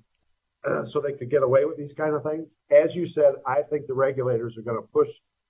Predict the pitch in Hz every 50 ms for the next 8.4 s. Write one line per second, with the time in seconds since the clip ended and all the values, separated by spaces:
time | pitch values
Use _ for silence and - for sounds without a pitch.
0 | _ _ - - - 151 151 139 131 120 110 - _ - 147 143 135 123 123 117
1 | 117 123 127 123 107 101 101 98 90 - - 120 113 113 120 123 123 117 113 120
2 | 120 117 _ - 110 107 - _ _ - 113 104 107 107 107 107 - - - 131
3 | 131 135 139 131 123 120 120 117 113 113 110 110 - - - _ _ _ _ _
4 | _ _ _ _ _ _ _ _ 139 123 123 127 - 135 120 - - 165 175 170
5 | - 156 139 131 139 139 127 - 131 123 123 120 127 127 123 117 117 123 123 120
6 | 120 113 107 - 117 113 107 - - _ _ - _ - 151 151 147 151 135 120
7 | 107 - 117 113 104 104 104 104 - _ 110 104 107 - 92 82 _ - 90 80
8 | - _ _ _ _ _ _